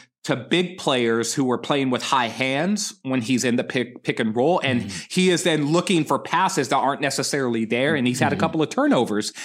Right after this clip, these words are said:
Speaker 1: And it's, like, been those high hand turn turnovers where you're just like, "No, bro, like, you actually need to string this out, back it out, or
Speaker 2: Yeah.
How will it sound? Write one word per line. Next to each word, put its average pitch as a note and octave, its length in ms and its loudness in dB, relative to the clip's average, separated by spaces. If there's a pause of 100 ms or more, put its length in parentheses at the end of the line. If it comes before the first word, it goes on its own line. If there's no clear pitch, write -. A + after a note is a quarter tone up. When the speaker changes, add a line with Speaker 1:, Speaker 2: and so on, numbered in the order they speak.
(100)
Speaker 1:
And E3+ 240 0
it's, D#3 160 0
like, D#3+ 220 0 (200)
been F#3 160 2
those D#3+ 220 2
high G3+ 240 2
hand G#3+ 300 0
turn F#3 340 0
turnovers E3+ 500 0
where D#3 120 2
you're D#3 140 4
just D#3 180 -2
like, D#3+ 160 2
"No, F#3+ 200 2
bro, F3 240 0
like, D3+ 220 0
you E3 160 0
actually G#3+ 280 0
need D3+ 160 -2
to A2 180 0 (320)
string F3 340 0
this D#3+ 240 0
out, E3 480 0
back D#3+ 320 -2
it D3+ 80 0
out, D#3+ 300 0
or C#3+ 180 4
Speaker 2:
Yeah. B2 160 0